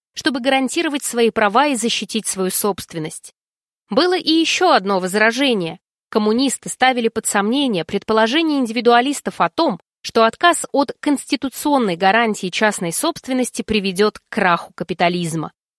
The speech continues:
Они считали, что индивидуалисты слишком тесно увязывают сохранение экономического рабства с государством, а это ведет к серьезной недооценке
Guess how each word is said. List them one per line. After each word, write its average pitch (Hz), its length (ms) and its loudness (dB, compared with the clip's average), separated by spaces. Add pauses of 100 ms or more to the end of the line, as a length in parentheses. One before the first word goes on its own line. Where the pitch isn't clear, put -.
(140)
Они 196 200 0
считали, 226 420 2
что 233 220 0
индивидуалисты 208 760 0
слишком 254 480 -2
тесно 226 420 -2
увязывают 220 520 0
сохранение 233 640 -2
экономического 196 720 -2
рабства 240 400 0
с 233 60 -4
государством, 247 840 0 (340)
а 185 160 2
это 240 240 2
ведет 208 280 -2
к - 80 -12
серьезной 240 540 0
недооценке 214 680 0